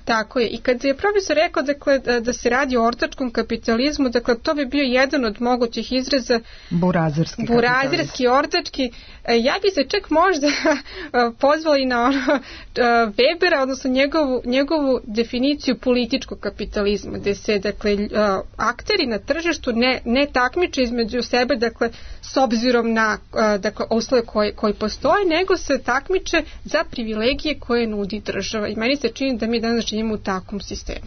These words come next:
Speaker 2: Mhm. Kako vi, profesor Jovanović, ocenjujete taj, ovo mi je zanimljivo, taj proces formiranja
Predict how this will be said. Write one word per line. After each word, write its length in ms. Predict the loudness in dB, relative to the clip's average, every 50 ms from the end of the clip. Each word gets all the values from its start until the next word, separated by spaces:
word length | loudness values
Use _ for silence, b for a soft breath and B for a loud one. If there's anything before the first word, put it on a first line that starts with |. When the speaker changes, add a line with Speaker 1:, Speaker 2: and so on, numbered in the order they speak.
| -6 -4
Speaker 2:
Mhm. 460 | -2 -2 0 0 0 0 -2 -4 -4
Kako 240 | -4 -2 0 0 0
vi, 80 | 0
profesor 440 | 2 0 -2 -2 -4 -6 -6 -6 -6
Jovanović, 500 | -4 -4 -4 -4 -4 -4 -4 -6 -6 -4
ocenjujete 560 | -4 -4 -2 0 0 2 4 2 2 2 -2 -4
taj, 320 | -2 0 0 0 0 -2 B B B B B B
ovo 300 | B 0 0 2 2 4
mi 100 | 4 4
je 60 | 2 2
zanimljivo, 400 | 2 2 0 0 0 0 0 0
taj 140 | 0 0
proces 340 | 0 0 0 0 0 -2 -6 -4
formiranja 720 | -2 -2 0 2 2 2 4 4 2 2 0 0 -2 -4